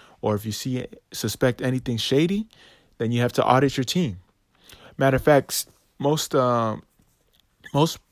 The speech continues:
like, the elite, or I shouldn't say the elite, maybe the more experienced professional athletes that I've talked to, or I've, I've come across, or I've read about,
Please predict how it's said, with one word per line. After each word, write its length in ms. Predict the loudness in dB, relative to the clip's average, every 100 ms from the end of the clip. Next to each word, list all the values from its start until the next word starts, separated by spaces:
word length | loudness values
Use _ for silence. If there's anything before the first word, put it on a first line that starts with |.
| _ _ _ _ _ 0
like, 220 | 0 0
the 160 | -2 0
elite, 380 | -2 0 0 -2 -12 _ _
or 180 | -4 -4 -4
I 80 |
shouldn't 220 | -4 -6 -4
say 120 | -4
the 180 | -4 -4
elite, 380 | -4 -2 -4 -6 -16 -20 -12
maybe 280 | 0 2 2
the 560 | 0 0 0 -2 -4 -8 -16 _ -20 -6
more 220 | 0 2
experienced 720 | 0 -2 0 2 2 -2 -6
professional 420 | -6 0 0 2 2
athletes 380 | 2 0 -2
that 120 | 0 0
I've 180 | 0
talked 280 | 2 2 2
to, 260 | -2 -4 -6 -14 -10
or 120 | -2
I've, 440 | 0 -2 -6 -16 -8
I've 320 | -4 -4 -6 -8
come 180 | -4 -4
across, 500 | -2 2 4 4 0
or 120 | -4
I've 100 | -2
read 160 | -2 -2
about, 360 | 0 -2 -2